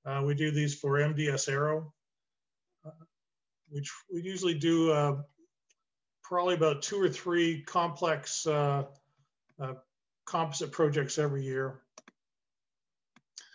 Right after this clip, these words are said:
As I mentioned, we're starting to get into huts and kiosks.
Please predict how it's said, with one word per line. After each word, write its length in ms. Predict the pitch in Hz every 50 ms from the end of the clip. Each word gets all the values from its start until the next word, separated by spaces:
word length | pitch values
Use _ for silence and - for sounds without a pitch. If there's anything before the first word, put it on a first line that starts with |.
| - _ _ _ -
As 160 | 165 160 175
I 40 | 175
mentioned, 360 | 180 180 185 185 - 190 165
we're 100 | 160 147
starting 300 | 147 - 185 170 165 160
to 60 | 151
get 160 | 143 156 156
into 440 | 160 165 156 143 156 160 151 147 143
huts 560 | 143 - 170 175 175 - - - - - - _ _ _ _ _ _ _ _
and 180 | 147 143 139 143
kiosks. 840 | - - 190 185 175 170 165 165 156 - - - - - - -